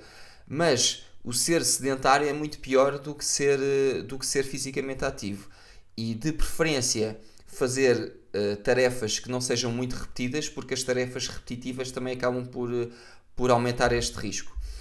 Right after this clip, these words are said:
Outro fator de risco, história de lesão traumática do joelho, ou seja, rupturas de ligamento cruzado anterior,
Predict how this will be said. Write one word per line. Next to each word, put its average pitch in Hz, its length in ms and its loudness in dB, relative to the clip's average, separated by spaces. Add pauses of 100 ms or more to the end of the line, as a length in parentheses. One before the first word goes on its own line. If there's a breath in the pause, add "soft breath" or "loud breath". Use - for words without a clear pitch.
(400 loud breath)
Outro 185 300 2
fator 170 380 0
de - 60 -8
risco, - 360 -2
história 151 420 4
de 127 140 -6
lesão 131 420 2
traumática 113 640 0
do 101 140 -6
joelho, 107 580 -4 (360 soft breath)
ou - 80 -6
seja, 107 260 -2
rupturas 117 460 -6
de 120 100 -10
ligamento 117 400 -2
cruzado 110 360 -2
anterior, 120 680 0